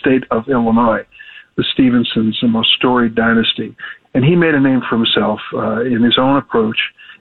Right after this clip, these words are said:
in the nineteen sixties when the reform movement, breaking up the old machines of the past, was coming down. Uh, he really stood up for an independent streak that people recognized and admired.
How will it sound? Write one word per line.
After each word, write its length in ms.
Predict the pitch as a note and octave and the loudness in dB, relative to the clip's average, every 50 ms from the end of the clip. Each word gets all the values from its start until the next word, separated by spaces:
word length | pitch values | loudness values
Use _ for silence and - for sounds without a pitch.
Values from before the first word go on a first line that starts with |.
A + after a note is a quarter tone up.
| _ | _
in 100 | - B2+ | -2 0
the 80 | A#2+ A#2+ | 2 4
nineteen 420 | B2+ B2 B2 B2 - - A#2 A2+ A2 - | 4 2 2 0 0 0 0 0 0 -2
sixties 400 | - B2+ - - - A#2 G#2+ G#2 | -4 -4 -4 -4 -4 -4 -2 0
when 160 | G#2+ A2 A2 | 0 2 2
the 80 | A2 A2 | 2 2
reform 460 | A2 A2+ A2 - - C#3 D3 C#3+ C3+ | 0 -2 -2 -2 -2 0 2 2 2
movement, 500 | C3 C3 B2 A#2 A#2 A#2+ A#2+ A2+ A2 A2 | 2 2 2 0 0 -2 -2 -2 -6 -4
breaking 380 | - A#2+ B2+ - - A2+ A2+ A#2+ | -2 -2 -2 -2 -4 -4 -2 -2
up 100 | A2+ - - | -2 -2 -2
the 80 | A#2+ | -2
old 260 | A2 A2 A#2 A#2+ A2+ A#2+ | 0 0 0 0 0 0
machines 540 | A#2+ A2 - - - A#2 A2+ A2+ A2+ - | 0 0 0 0 2 2 2 0 0 -2
of 60 | A#2 G#2+ | -6 -10
the 80 | - | -8
past, 380 | _ - A2+ A2 G#2+ G#2+ G#2 - - - | _ -4 -2 0 0 0 0 0 -2 -4
was 100 | A2+ - - | -6 -6 -4
coming 340 | - A2 A2 G#2+ G#2 G#2+ G#2+ | -2 0 0 0 0 -2 -4
down. 320 | G#2 G#2+ G2+ G#2 G#2+ - - - - - - - - - - - | -6 -6 -6 -8 -8 -10 -14 -18 -16 -16 -16 -16 -16 -14 -6 -4
Uh, 160 | A2+ A2 A2 A#2+ - | -2 -2 -2 -4 -6
he 260 | - - - C#3+ C3+ | -8 -2 2 2 4
really 280 | B2+ B2 C3 C3 B2 A#2+ - - | 4 4 2 2 2 0 -2 -2
stood 180 | - - B2 A#2 | 0 0 2 2
up 160 | A2+ A2+ - - - - | 0 0 -4 -8 -6 -2
for 200 | A#2+ A2 A2 G#2+ | -2 0 2 2
an 80 | A2 A#2 | 2 2
independent 520 | A#2+ A#2+ A#2+ - - A#2+ A#2 A2+ A2 - | 2 0 0 -2 0 2 2 2 0 0
streak 360 | - - - A#2+ A#2 A2+ - - | -4 -2 0 0 0 0 -2 -4
that 100 | - - - | -12 -8 -4
people 280 | - B2 - B2+ A#2+ | -4 -2 0 0 0
recognized 580 | B2 B2+ B2 - - C3 B2 B2 B2 B2+ B2 - - | 0 0 -2 -2 -2 0 2 2 2 0 0 -2 -2
and 100 | B2 B2+ | 0 0
admired. 440 | A#2+ B2 B2+ B2+ B2+ - F#2+ - | 0 0 0 0 0 -2 -4 -8